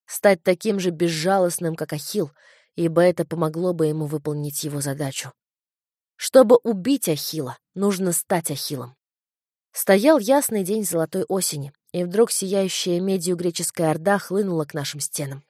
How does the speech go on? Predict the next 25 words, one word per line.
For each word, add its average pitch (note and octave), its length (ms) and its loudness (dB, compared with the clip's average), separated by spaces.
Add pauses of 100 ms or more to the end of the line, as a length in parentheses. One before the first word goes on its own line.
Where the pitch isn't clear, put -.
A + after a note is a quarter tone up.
(1120)
Похоже, C#4 460 6
греки A3+ 380 6
решили G#3 380 2
добить F#3+ 460 4
ослабевшего E3+ 720 0
противника G#3 720 -2
одним D#3 460 -4
ударом. C#3 420 -6 (520)
Их G#3+ 200 4
колесницы A3+ 600 2
вздымали G3 540 0
в E3+ 60 -6
долине F3+ 440 0
пыльные F3+ 480 -2
вихри, E3+ 360 -8 (400)
и D#3+ 120 -2
впереди F3+ 480 0
огромного E3+ 640 0
войска E3+ 480 -2 (360)
Ахилл F#3+ 520 0 (160)
и G3+ 100 0
Агамемнон F3 800 2
в C#3+ 60 -8
своих D3 500 -2
колесницах. - 840 -6